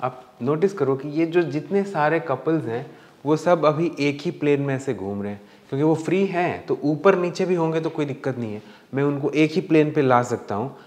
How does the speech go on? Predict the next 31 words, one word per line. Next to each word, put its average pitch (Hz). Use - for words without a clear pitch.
बस 160
वो 170
किसी 175
दूसरे 160
ओरिएंटेशन 175
में 175
हो 156
सकते 110
हैं, 165
but 175
they 156
are 151
on, 147
on 131
the 151
same 127
plane। -
तो 143
अब 165
मैं 175
सारा 160
जो 175
रिजल्टेंट 170
है, 123
उसको 165
लिख 156
सकता -
हूँ 131
ऐसे 123
कपल 156
के -